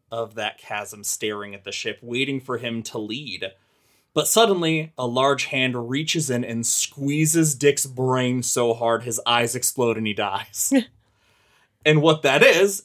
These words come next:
Speaker 1: is Guard putting on the psychic headphones that pilot the ship,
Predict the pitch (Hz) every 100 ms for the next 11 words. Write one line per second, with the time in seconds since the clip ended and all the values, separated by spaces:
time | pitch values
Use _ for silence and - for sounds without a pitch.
0 | - 151 139 143 156 160 156 180 180 143
1 | 147 143 135 151 160 - 127 117 156 -
2 | 165 175 156 123 117 113 113 113 - -
3 | - 123 127 127 123 - 160 143